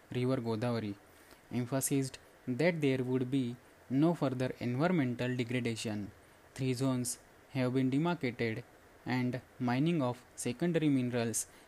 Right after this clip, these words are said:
has been banned in the green zone. As the railway administration has closed the monthly M S T, monthly season ticket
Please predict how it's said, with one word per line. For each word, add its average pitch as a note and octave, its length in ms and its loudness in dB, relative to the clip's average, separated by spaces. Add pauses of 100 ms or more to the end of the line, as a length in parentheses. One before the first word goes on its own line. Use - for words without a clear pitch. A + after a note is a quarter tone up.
(140)
has B2+ 220 0
been B2 260 0
banned C3 300 0 (360)
in C#3 160 4
the C#3 100 2
green C#3 300 2
zone. A2 340 -2 (1300)
As C#3+ 200 0
the D3 100 2
railway C#3+ 400 2
administration C#3 880 0 (140)
has B2+ 180 -4
closed C3+ 400 0 (320)
the C3 160 -2
monthly C#3 580 0
M D3+ 320 0
S C3+ 220 -4
T, C#3 320 -2 (260)
monthly C3+ 360 0
season C3+ 360 0
ticket B2+ 400 -6